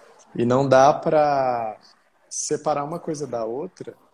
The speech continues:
entendendo que a bruxa é aquela que vai desenvolver algum nível de conhecimento. Não necessariamente conhecimento formal, acadêmico, teórico,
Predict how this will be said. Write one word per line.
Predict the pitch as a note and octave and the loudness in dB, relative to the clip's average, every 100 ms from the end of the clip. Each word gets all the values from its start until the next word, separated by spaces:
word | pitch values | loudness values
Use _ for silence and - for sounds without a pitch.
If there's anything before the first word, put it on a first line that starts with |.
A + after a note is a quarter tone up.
| _ _ _ _ _ _ _ | _ _ _ _ _ _ _
entendendo | C#3 B2+ C#3+ C#3 B2+ C#3 D#3+ F#3 | -14 -4 -4 -2 -2 -2 -2 0
que | E3+ | 0
a | |
bruxa | C#3+ C3 D3+ - | 2 0 0 0
é | E3 | -2
aquela | - D#3 C#3+ | 0 0 0
que | - | -2
vai | C#3 B2 C3+ G3 | -4 2 2 2
desenvolver | F3 E3+ D#3 C#3 B2 B2+ | -2 -4 0 0 2 2
algum | B2 B2+ | 0 -6
nível | B2 A2+ A#2 | -10 -6 -6
de | - | -6
conhecimento. | B2 A2 A2 - A2 - _ - | -8 -8 -6 -6 -6 -8 _ -8
Não | A2+ C#3 | -2 2
necessariamente | F3+ F3+ F3 - D3 C3+ B2 C3+ - | 2 2 0 2 2 2 -2 -8 -6
conhecimento | C#3 B2+ - A#2+ A#2 | -4 -4 -4 -4 -4
formal, | - C3 A#2 A2 A2+ | -2 0 0 2 0
acadêmico, | - A2 A2 G#2+ G#2+ - | 0 0 0 0 -6 -2
teórico, | A2+ G#2+ B2 D#3+ - - | 2 6 6 4 -2 -10